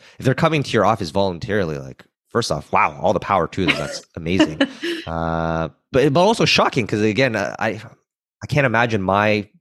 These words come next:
Speaker 1: being myself at that age, having the, um, I don't know,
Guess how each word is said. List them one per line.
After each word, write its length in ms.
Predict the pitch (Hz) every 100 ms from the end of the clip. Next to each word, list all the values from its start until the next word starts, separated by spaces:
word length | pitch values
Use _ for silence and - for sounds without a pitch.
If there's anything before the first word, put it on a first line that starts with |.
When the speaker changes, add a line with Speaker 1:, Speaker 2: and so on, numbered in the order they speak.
| _
Speaker 1:
being 160 | 104
myself 360 | 90 95 - 85
at 100 | 78
that 160 | 85 82
age, 280 | 82 82 -
having 340 | 82 80 82
the, 300 | 76 73 73 - _ _ _ -
um, 500 | 78 76 73 71 71 92 _
I 40 | 80
don't 60 |
know, 120 | 71